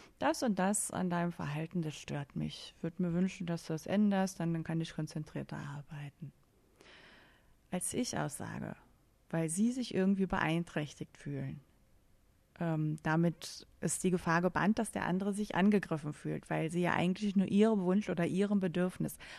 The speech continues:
einen Ausdruck verleihen und keinen aggressiven Akt daraus machen, ähm, dass Sie auf den anderen losgehen. Die Bausteinkarte für gesunde Kommunikation dazu lautet in hellblauer Schrift auf violettem Hintergrund,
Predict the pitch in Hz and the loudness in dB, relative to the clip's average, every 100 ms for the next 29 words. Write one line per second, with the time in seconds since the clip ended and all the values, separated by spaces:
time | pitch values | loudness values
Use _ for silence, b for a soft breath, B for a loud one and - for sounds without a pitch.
0 | - 160 165 - 170 - 165 - 180 170 | -2 0 0 -2 -2 -4 -4 -4 -2 0
1 | 170 190 B B - 175 - 165 175 - | 2 0 B B -2 -2 0 2 2 2
2 | 180 180 175 - 170 175 - - - 170 | 0 -2 -4 -2 0 0 0 -2 -6 -4
3 | 165 170 - 165 170 170 - 175 165 160 | -4 -6 -4 -4 -2 -2 -2 -4 -6 -6
4 | - 160 - - - - 170 190 156 147 | -8 -10 -12 -12 -10 -8 -6 -4 -6 -8
5 | - 156 160 151 _ _ _ _ _ _ | -10 -8 -8 -8 _ _ _ _ _ _
6 | _ _ _ - - B B B B B | _ _ _ -20 -20 B B B B B
7 | B B B B B B _ _ _ _ | B B B B B B _ _ _ _
8 | _ _ _ - 202 160 175 214 311 359 | _ _ _ -4 -2 2 2 2 2 0
9 | 302 294 294 302 294 202 175 170 175 180 | 0 0 2 0 2 2 2 4 4 2
10 | 175 165 160 156 156 - 170 202 254 226 | 2 2 2 0 -4 -2 0 4 4 2
11 | - 185 170 185 190 180 165 160 180 180 | 0 0 0 0 -2 0 -2 2 2 2
12 | 165 170 - 311 - - - 175 160 175 | 0 -2 -2 -4 -4 -6 -2 0 0 -2
13 | 185 165 185 214 208 214 214 | -4 -2 -2 -2 0 2 0